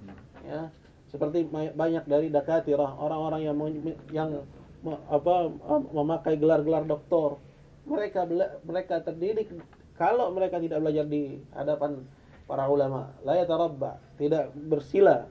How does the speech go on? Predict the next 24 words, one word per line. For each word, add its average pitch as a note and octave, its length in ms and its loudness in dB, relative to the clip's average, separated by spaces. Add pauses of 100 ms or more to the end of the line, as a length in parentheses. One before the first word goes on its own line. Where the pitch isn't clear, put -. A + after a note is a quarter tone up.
(480)
ya, C#3+ 160 2
di C#3+ 80 6
hadapan D3 400 2
para D3 160 2
ulama, D3 480 0 (320)
ya. D#3 240 -10 (160)
Mayoritas D#3+ 560 -2
mereka D#3+ 320 -10
hanya E3 160 -8
terdidik D3+ 400 -8
pada C#3 160 -8
diktat-diktat. C#3 640 -12
Yang E3+ 160 -6
itu G3+ 80 -6
merupakan G#3+ 320 -4
kesimpulan-kesimpulan, A#3 880 -2
ya B3+ 160 2
nggak? - 140 -6 (680)
Antum D#3+ 160 -6
yang G3+ 160 -2
pernah G3+ 160 0
kuliah, G3 400 6 (560)
ya D#3+ 160 2
kan? G#3+ 160 -2